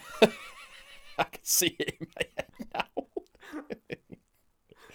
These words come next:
So basically, there's a, there's a camper van or something like that, um, and I, f-, I forgot who it,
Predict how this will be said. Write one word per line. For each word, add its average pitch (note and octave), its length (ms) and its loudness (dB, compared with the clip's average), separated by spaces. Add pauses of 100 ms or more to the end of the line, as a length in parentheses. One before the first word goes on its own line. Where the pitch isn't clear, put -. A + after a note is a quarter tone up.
(600)
So A3 280 12
basically, F#3+ 800 8 (720)
there's E3 180 6
a, D3+ 500 10
there's D#3 180 0
a D#3+ 40 0
camper G3 400 6
van F#3 320 8
or D3+ 120 0
something D#3 400 0
like B2+ 260 6
that, C#3+ 260 6 (140)
um, A#2 520 6 (300)
and G#2+ 80 -2
I, - 40 -6
f-, - 260 -14
I - 60 -10
forgot - 440 4
who A2 120 2
it, G2 140 0